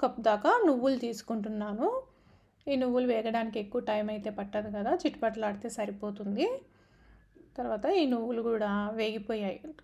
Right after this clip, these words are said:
మనం అదే ప్లేట్లోకే ట్రాన్స్‌ఫర్ చేసుకుందాము. తర్వాత మళ్ళీ అదే ప్యాన్లోనే హాఫ్ కప్ దాకా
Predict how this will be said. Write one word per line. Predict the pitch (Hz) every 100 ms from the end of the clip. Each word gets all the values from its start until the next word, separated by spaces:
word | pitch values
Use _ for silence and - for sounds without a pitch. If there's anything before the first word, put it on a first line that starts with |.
| 269
మనం | 240 233
అదే | 240 254
ప్లేట్లోకే | 233 233 233 240 294 480 554
ట్రాన్స్‌ఫర్ | 349 240 202 240 233
చేసుకుందాము. | 202 202 - 214 202 208 427 571 - - - - _ 269
తర్వాత | 247 240 240 233
మళ్ళీ | 233 233 247 -
అదే | 226 226 214
ప్యాన్లోనే | 214 214 208 208 226 415 494 - - - _ - - -
హాఫ్ | - 285 294 -
కప్ | 262 247 -
దాకా | 226 202 - -